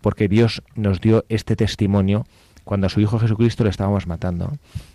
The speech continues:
no solo es porque nosotros somos unos pecadores, y al final cuando perdonamos lo único que estamos haciendo es devolver parte de lo que se nos ha dado, porque la misericordia y el perdón que Dios nos regala no lo merecemos, ¿no? Sino también porque la vida te bloquea cuando no perdonas.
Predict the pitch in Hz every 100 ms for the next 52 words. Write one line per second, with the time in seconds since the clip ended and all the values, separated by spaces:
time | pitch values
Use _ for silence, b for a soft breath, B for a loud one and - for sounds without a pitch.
0 | - 113 107 135 143 - 120 104 87 -
1 | - 127 131 123 123 110 - 104 101 113
2 | 101 143 _ _ _ _ _ - - 98
3 | 98 107 127 117 113 110 123 113 104 117
4 | 127 120 120 117 117 120 123 113 95 90
5 | - 113 110 131 117 101 95 92 90 127
6 | 110 101 B B B - 85 87 85 -
7 | 82 - 117 123 127 117 117 113 101 98
8 | 98 92 95 92 127 131 - 98 107 98
9 | 95 90 - 82 82 - 143 - B B
10 | B B - 98 92 92 127 - - 98
11 | 92 85 110 139 127 170 B B B B
12 | - 104 90 92 80 - 143 147 - 110
13 | 92 90 104 143 113 117 151 92 -